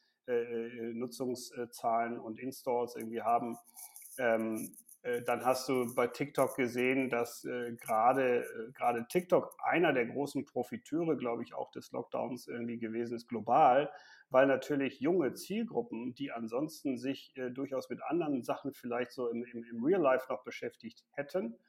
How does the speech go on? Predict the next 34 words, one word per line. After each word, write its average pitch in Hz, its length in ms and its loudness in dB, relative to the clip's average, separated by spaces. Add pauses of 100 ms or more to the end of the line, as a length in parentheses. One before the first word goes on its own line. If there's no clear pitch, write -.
(540)
äh, 135 320 4
das 139 180 2
einfach 139 180 2
nicht 123 120 0
mehr 120 100 0
konnten. 160 480 0
So, 120 100 -4
und 123 300 -2
dann 123 160 2
haben 143 120 4
sie 139 180 0
irgendwie 131 420 -2
geguckt, 135 340 -6
„Okay, 151 220 -2
was 135 140 0
geht 156 100 2
eigentlich 147 180 0
digital? 143 640 0
Ja, 110 140 -2
was 120 120 -8
geht 143 120 -2
eigentlich 139 240 0
mobile?“ 127 500 2
Dann 113 80 -12
haben 131 140 -4
sie 135 140 -8
irgendwie, 131 280 -8
äh, 123 180 -2
dieses 123 260 -14
Produkt 165 360 -8
entdeckt, 156 580 -2
ähm, 127 360 -4
dann 120 180 -6
haben 131 320 -6